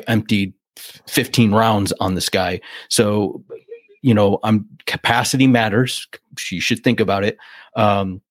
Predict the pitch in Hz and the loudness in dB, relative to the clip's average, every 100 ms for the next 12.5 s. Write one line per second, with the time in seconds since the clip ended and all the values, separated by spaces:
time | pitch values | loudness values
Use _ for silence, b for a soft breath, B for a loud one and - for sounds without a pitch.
0 | _ _ _ - - - 113 110 147 156 | _ _ _ -16 -16 -10 -2 2 4 4
1 | 151 151 151 151 139 110 110 107 - 113 | 2 4 4 4 4 2 0 -2 2 0
2 | 107 - 113 101 92 - - 104 98 - | 0 -4 -2 0 0 -4 -4 -4 -4 -2
3 | 101 101 98 - 92 90 107 - - 107 | -2 -2 -4 -8 -8 -4 -2 -2 0 -2
4 | 92 85 82 - _ _ _ _ _ _ | -2 -4 -6 -12 _ _ _ _ _ _
5 | _ _ 131 123 120 117 113 - - 135 | _ _ 2 2 4 2 0 -6 -4 0
6 | 127 - 117 - 214 107 107 107 107 107 | 0 2 2 2 2 0 0 0 2 2
7 | 95 104 110 104 95 - 101 101 98 95 | 0 -2 -2 0 -2 -2 -2 0 0 -2
8 | 95 92 B B B B - 90 87 87 | -2 -6 B B B B -4 -2 -4 -6
9 | 90 - 107 92 92 87 92 90 110 95 | -10 -4 0 0 -2 -2 -2 -2 0 0
10 | 78 90 - - - 107 107 - 101 98 | 0 0 0 0 2 2 2 0 0 0
11 | 92 - B B B B _ 95 90 90 | -2 -12 B B B B _ -2 0 0
12 | 82 - 80 101 | -4 -6 -10 -14